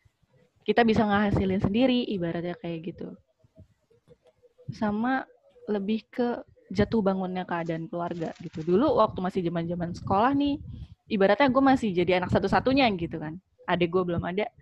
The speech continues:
Kayaknya yang diberikan orang tua gue ke gue itu sesuatu yang terbaik gitu.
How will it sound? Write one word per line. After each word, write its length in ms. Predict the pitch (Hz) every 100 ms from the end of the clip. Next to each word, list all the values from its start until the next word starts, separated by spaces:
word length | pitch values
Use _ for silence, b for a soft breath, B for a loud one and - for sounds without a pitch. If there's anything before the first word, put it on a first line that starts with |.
| b b b _ _ _ - _ _ _ - - -
Kayaknya 640 | 226 214 254 311 320 - _ - -
yang 160 | 233
diberikan 600 | 220 190 220 220 226 220 - - -
orang 260 | 226 220
tua 200 | 220 214
gue 320 | 208 202 254
ke 160 | 277 262
gue 320 | 185 214 226
itu 140 | 254 311 - -
sesuatu 360 | - 233 208 214
yang 120 | 226
terbaik 320 | 202 190 226 -
gitu. 280 | - 165 -